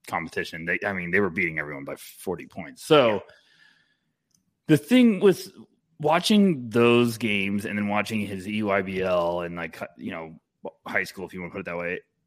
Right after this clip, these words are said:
Speaker 1: the, the shot looks already, like, way different to me. Um, you can tell me if I'm wrong. It just looks quicker, like he's been
Speaker 2: Mm-hmm.
Speaker 1: working on
Speaker 2: Yeah.
Speaker 1: that. Um, when I went, it was funny 'cause I,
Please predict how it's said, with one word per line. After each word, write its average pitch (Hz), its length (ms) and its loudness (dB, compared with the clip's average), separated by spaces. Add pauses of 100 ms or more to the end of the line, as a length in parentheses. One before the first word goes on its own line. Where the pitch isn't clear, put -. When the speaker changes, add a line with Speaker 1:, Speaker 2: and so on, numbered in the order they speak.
(140)
Speaker 1:
the, 107 180 -6 (100)
the 110 120 -2
shot 131 440 -2
looks 123 340 -4
already, 95 520 -4
like, 82 240 -10
way 92 440 -6
different 104 480 -6
to 110 120 -10
me. 117 600 -6
Um, 95 260 -4
you 113 140 0
can 107 100 -2
tell 110 140 -4
me 107 100 0
if 104 60 -2
I'm 92 120 -6
wrong. 110 280 0
It - 100 -4
just - 240 -2
looks - 260 -2
quicker, 101 600 -4
like 95 160 -6
he's 107 200 -8
been 110 320 -4
Speaker 2:
Mm-hmm. 104 240 -8
Speaker 1:
working 98 440 -4
on 95 340 -4
Speaker 2:
Yeah. 92 160 0
Speaker 1:
that. 78 220 -6 (280)
Um, 87 520 -6 (140)
when 117 180 -4
I 113 40 -2
went, 131 260 0
it 123 100 2
was 123 120 0
funny 170 220 0
'cause 117 180 -4
I, 95 140 0